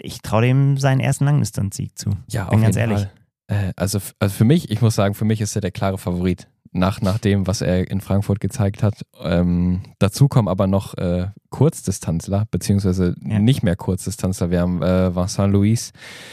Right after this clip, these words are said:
Speaker 2: der auch eine kleine Familiengeschichte hat mit der Challenge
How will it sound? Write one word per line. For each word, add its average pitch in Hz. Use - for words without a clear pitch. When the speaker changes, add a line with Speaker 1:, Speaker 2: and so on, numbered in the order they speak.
Speaker 2:
der 95
auch 143
eine 139
kleine 123
Familiengeschichte 143
hat 147
mit 135
der 135
Challenge 127